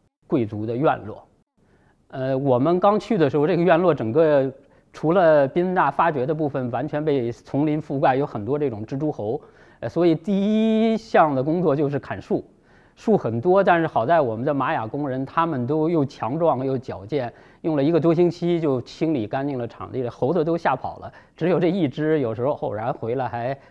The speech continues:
骚扰我们一下。都清理完树木以后呢，整个的院落就暴露出来了。大家可以看到，这是一个方形的一个院落，南面有一个门，四周都有房子。我们想做的工作呢，就是把整个这个院落呢发掘完整，这样提供一个完整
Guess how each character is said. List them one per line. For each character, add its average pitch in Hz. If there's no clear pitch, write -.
骚 160
扰 110
我 98
们 95
一 -
下。 -
都 220
清 240
理 170
完 139
树 202
木 185
以 104
后 165
呢， 139
整 104
个 151
的 147
院 147
落 117
就 120
暴 123
露 95
出 110
来 85
了。 -
大 131
家 135
可 147
以 117
看 123
到， 104
这 131
是 127
一 127
个 139
方 165
形 104
的 113
一 104
个 113
院 117
落， 117
南 120
面 170
有 104
一 113
个 147
门， 113
四 143
周 147
都 143
有 104
房 85
子。 123
我 131
们 156
想 117
做 160
的 135
工 170
作 160
呢， 113
就 135
是 120
把 90
整 110
个 185
这 139
个 120
院 127
落 113
呢 98
发 135
掘 139
完 120
整， 90
这 113
样 135
提 113
供 127
一 117
个 117
完 110
整 120